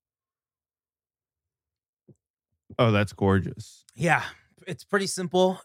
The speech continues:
Speaker 2: It's, um, pretty comfortable for me. Uh, the way my lips are shaped, uh, it fits right into that little hole.
Speaker 1: <laughs>
Speaker 2: Uh, it's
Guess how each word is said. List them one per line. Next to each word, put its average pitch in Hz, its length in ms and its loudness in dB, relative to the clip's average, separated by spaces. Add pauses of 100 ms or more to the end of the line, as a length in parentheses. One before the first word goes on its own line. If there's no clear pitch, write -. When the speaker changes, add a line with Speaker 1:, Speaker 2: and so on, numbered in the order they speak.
(100)
Speaker 2:
It's, 147 220 -12
um, 139 440 0
pretty 165 180 -4
comfortable 160 600 0
for 151 160 -6
me. 151 320 0 (280)
Uh, 143 180 4
the 131 100 -4
way 139 140 0
my 139 180 0
lips 139 260 -4
are 151 60 -12
shaped, - 380 -8
uh, 120 240 -8 (560)
it 131 140 -12
fits 139 220 -6
right 139 160 -4
into 139 180 -12
that 131 140 -2
little 131 160 -6
hole. 156 400 -4 (1160)
Speaker 1:
<laughs> 147 40 4 (840)
Speaker 2:
Uh, 127 360 -4
it's - 160 -20